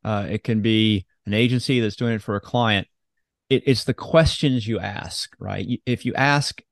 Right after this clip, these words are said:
questions intentionally and mindfully that really are gonna help inform that process, it, it just makes a huge difference.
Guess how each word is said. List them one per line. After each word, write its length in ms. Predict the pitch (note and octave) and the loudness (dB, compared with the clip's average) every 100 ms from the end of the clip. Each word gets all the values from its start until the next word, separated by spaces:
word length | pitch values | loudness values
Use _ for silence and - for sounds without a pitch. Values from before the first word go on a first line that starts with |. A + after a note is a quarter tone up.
| _ | _
questions 580 | - C3+ - B2+ A2+ G#2 | 0 0 2 0 0 0
intentionally 800 | G#2 - C3+ C#3 - B2 A#2 A2+ | -2 0 0 0 -2 0 0 -2
and 160 | G2+ | -2
mindfully 840 | G2 G#2 A2+ B2+ A#2+ A#2 G#2 G#2 F#2+ _ _ _ _ | -2 0 2 0 0 -2 0 0 -4 _ _ _ _
that 120 | B2+ A2+ | -2 0
really 300 | B2 C3 B2+ | 4 4 4
are 60 | |
gonna 180 | A2+ G2+ | 2 2
help 300 | A2+ A2+ - _ | 2 2 -2 _
inform 680 | G#2 G2 - - C3 B2 A#2 | -4 -4 -4 0 2 4 2
that 320 | G#2+ A2 G#2+ - | 2 0 -2 -4
process, 960 | - A2 A2 - G2+ - F#2+ - - _ _ _ _ _ _ - | -2 0 0 -2 -4 -4 -6 -12 -14 _ _ _ _ _ _ -10
it, 140 | F#2 | -2
it 180 | C#3+ B2+ | 0 0
just 300 | E3+ D#3 - | 0 0 2
makes 560 | C3 A#2+ - - - _ - | 2 2 0 -14 -18 _ -4
a 80 | |
huge 640 | G#2 - F#3 E3 A#2+ F#2 - | -4 -2 0 2 2 -2 -2
difference. 600 | G#2 - - - - | -2 -2 -14 -12 -16